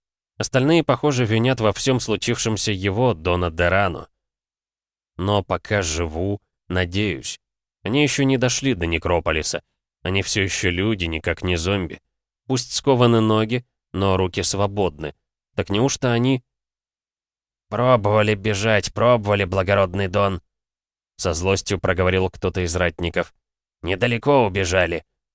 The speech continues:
Здесь мертвяками вся земля нашпигована, ровно флаг печеный сальными шариками».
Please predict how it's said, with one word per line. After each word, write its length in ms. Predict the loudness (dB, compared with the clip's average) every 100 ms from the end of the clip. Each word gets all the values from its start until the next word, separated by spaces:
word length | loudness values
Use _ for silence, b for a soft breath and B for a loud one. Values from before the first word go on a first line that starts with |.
| _ -10
Здесь 360 | -8 -4 -2
мертвяками 640 | -2 -4 -4 -4 -2 0 0
вся 260 | 0 -2
земля 380 | -2 -2 0 0
нашпигована, 760 | 0 -2 -4 -2 0 2 2 2
ровно 280 | 2 2 -2
флаг 360 | 0 0 0
печеный 540 | -6 -2 0 0 0 0
сальными 420 | -2 0 -2 -2
шариками». 640 | 0 0 0 -2 -6 -6